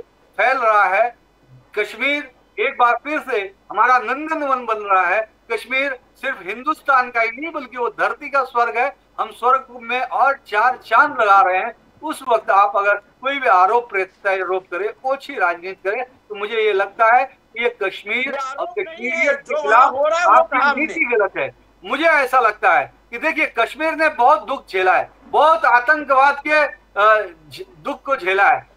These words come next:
Speaker 1: ब-, केसर की क्यारियां में खून के छींटे से वो जो घाव हुआ था कश्मीर में, उसे सुखाने का काम,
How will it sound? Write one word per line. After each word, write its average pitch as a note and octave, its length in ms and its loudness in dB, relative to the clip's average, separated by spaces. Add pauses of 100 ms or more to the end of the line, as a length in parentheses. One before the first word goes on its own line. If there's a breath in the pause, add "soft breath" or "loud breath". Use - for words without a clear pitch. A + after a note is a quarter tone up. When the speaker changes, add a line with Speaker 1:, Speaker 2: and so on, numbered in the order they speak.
(140)
Speaker 1:
ब-, - 400 -8
केसर C#4 340 0
की D4+ 140 -4
क्यारियां B3+ 680 2 (260)
में C#4 320 -6
खून D4+ 400 -2
के - 380 -10
छींटे B3 460 -2
से C#4+ 340 -2 (300)
वो F#3 300 0
जो C#4 160 0
घाव C4+ 380 4
हुआ C4 200 4
था C4 140 0
कश्मीर A#3 440 -8
में, C#4+ 260 -4 (240)
उसे B3+ 320 -8
सुखाने C4+ 500 0
का A3+ 120 2
काम, A#3 400 2